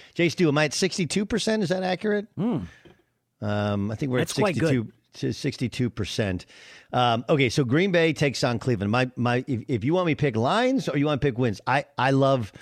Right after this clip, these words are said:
Speaker 1: you know, I love the fact that Green Bay seems to start, be starting to get healthy, although David Bakhtiari has had a bit, bit of a setback. You got, I'll, I'll give you the games that you got, okay? You got Cleveland, Green Bay. Green Bay's a seven and a half point favorite.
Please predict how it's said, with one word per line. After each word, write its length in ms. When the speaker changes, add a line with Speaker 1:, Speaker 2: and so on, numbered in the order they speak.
Speaker 1:
you 100
know, 100
I 80
love 240
the 60
fact 260
that 80
Green 220
Bay 340
seems 480
to 100
start, 360
be 100
starting 240
to 60
get 120
healthy, 280
although 180
David 280
Bakhtiari 460
has 120
had 160
a 20
bit, 320
bit 140
of 60
a 40
setback. 540
You 120
got, 160
I'll, 220
I'll 120
give 160
you 60
the 80
games 340
that 180
you 60
got, 240
okay? 220
You 180
got 220
Cleveland, 520
Green 200
Bay. 380
Green 160
Bay's 220
a 40
seven 300
and 80
a 20
half 100
point 220
favorite. 360